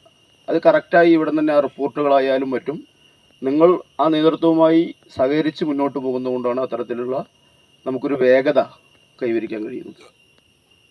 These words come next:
നമ്മെ സംബന്ധിച്ച് കേരളത്തിൽ ഇതേപോലൊരു അവസരം ദേശീയ തലത്തിൽ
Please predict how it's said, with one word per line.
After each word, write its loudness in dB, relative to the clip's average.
നമ്മെ 4
സംബന്ധിച്ച് 0
കേരളത്തിൽ 6
ഇതേപോലൊരു 6
അവസരം -2
ദേശീയ 4
തലത്തിൽ 2